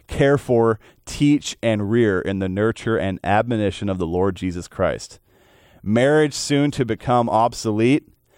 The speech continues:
Never! And that's absolutely true. No matter how much marriage is under attack in society today, it will never fade away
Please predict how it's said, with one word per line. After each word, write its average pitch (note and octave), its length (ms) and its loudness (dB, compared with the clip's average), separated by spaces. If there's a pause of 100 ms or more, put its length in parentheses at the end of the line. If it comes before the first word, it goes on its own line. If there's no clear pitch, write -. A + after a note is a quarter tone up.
(260)
Never! C3+ 800 2 (1400)
And A2 180 2
that's D3+ 260 2
absolutely C3+ 800 0
true. F#2+ 460 -4 (420)
No A#2+ 140 0
matter C3 300 2
how C#3 340 0
much B2 540 -2 (100)
marriage A2 500 2
is G2 140 -6
under G#2+ 420 2
attack - 640 -2 (800)
in A2+ 140 0
society A#2 720 0
today, G2+ 540 -2 (1000)
it D#3 160 2
will D3+ 140 4
never E3 680 2 (100)
fade D3+ 380 2
away B2 540 2